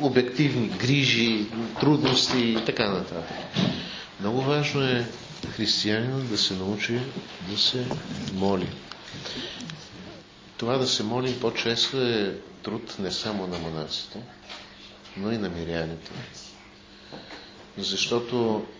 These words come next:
а, повтарям, молитвата, съчетана с, а, съзнанието и с желанието,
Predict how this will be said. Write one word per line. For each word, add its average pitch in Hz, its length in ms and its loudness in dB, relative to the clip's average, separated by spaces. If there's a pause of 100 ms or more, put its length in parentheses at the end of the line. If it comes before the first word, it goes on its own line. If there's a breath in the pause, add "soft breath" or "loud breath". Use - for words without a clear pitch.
а, 104 200 0
повтарям, 95 800 0 (600)
молитвата, 110 640 0
съчетана 98 640 0
с, - 120 -2 (400)
а, 98 200 -6 (720)
съзнанието 104 880 2
и 82 180 -2 (420)
с - 240 -8
желанието, 110 880 2